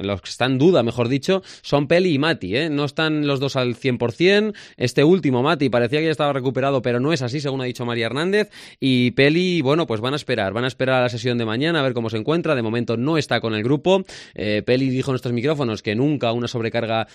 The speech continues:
le había impedido jugar, y más llegando, ¿no?, esta sobrecarga desde el principio de semana, tendría que, que recuperarse poco a poco, pero María Hernández no lo ha dado como recuperado. Vamos a conocer al rival, lejos de las cifras y los datos que ya hemos dado. Para eso nos vamos a ir hasta la redacción de cope Astorga.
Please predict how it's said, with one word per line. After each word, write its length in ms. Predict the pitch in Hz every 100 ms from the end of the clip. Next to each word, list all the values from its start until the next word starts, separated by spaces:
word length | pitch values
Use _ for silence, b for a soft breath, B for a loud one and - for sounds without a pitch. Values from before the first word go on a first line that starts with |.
| b
le 80 | 110
había 120 | 120
impedido 380 | 120 120 117 110
jugar, 440 | 110 110 165 208 B B B
y 220 | - 101
más 260 | 104 107 - 71
llegando, 760 | 104 95 107 104 101 95 92 90
¿no?, 180 | 90 117
esta 200 | 110 101
sobrecarga 600 | 101 98 104 92 95 92
desde 200 | 92 95
el 40 | 92
principio 360 | 98 110 107
de 80 | 104
semana, 480 | 95 113 156 180 156
tendría 280 | 104 98 98
que, 460 | 95 92 95 - -
que 100 | 107
recuperarse 480 | 107 110 113 123 117
poco 160 | 107
a 60 | 110
poco, 320 | 131 170 170 B B
pero 360 | 120 117 113 110
María 260 | 110 127 143
Hernández 360 | 147 160 156
no 340 | 127 123 131 139
lo 100 | 131
ha 40 |
dado 220 | 135 131
como 480 | 120 113 107 101 98
recuperado. 600 | 98 104 101 82 82 80 B B B
Vamos 300 | - 170 202
a 60 | 214
conocer 320 | 202 185 185
al 220 | 180 175
rival, 920 | 160 170 208 214 214 214 156 131 120 120
lejos 300 | 131 131 120
de 140 | 117
las 160 | 107 -
cifras 340 | 185 127 113
y 40 |
los 100 | 113
datos 240 | 127 123 -
que 80 | 120
ya 80 |
hemos 240 | 120 120 120
dado. 260 | 185 208
Para 160 | 156 147
eso 140 | 160
nos 80 | 156
vamos 160 | 156 151
a 60 |
ir 40 | 156
hasta 140 | 151
la 80 | 143
redacción 400 | 147 139 156 165
de 100 | 147
cope 300 | 180 190 156
Astorga. 440 | - 180 185 196